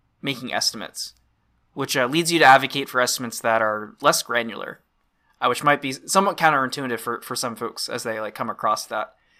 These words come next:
I think the guideline you mention is to say it's either days, weeks, or months, but without numbers for, you know, prepending, uh, any of those things. Can you talk a bit about the, the advantages of,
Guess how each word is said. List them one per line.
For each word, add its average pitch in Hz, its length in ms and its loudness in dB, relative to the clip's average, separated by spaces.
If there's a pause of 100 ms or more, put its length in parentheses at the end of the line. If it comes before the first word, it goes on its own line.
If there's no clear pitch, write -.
(140)
I 135 60 2
think 226 180 -2
the 233 80 2
guideline 156 440 8
you 135 320 -2
mention 127 460 0
is 117 240 -4
to - 140 -10
say 117 420 2 (260)
it's - 160 -10
either 135 200 -2
days, 156 680 2
weeks, - 520 -4 (100)
or 123 100 -4
months, - 480 -4 (360)
but - 260 -4 (100)
without 143 320 4
numbers 127 720 0
for, - 220 -12 (180)
you - 120 -8
know, 104 60 -6
prepending, 117 600 -6 (380)
uh, 117 180 2
any 117 180 -6
of 101 100 -10
those 104 180 -10
things. - 380 -12 (380)
Can 160 120 -6
you 156 80 -4
talk 190 200 8
a 208 60 0
bit 185 120 0
about 147 260 6
the, 127 160 -2
the 117 180 -8
advantages 117 580 -2
of, 101 280 -14